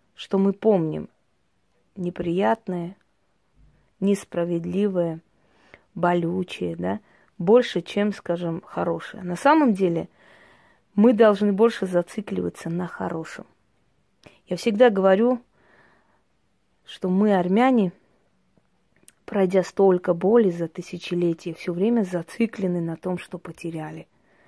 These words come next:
Мы потеряли Западную Армению, мы потеряли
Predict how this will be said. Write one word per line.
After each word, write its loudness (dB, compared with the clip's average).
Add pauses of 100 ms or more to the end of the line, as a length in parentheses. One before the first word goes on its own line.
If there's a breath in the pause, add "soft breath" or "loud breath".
(280 soft breath)
Мы -14
потеряли -8
Западную -10
Армению, -2
мы -10
потеряли -10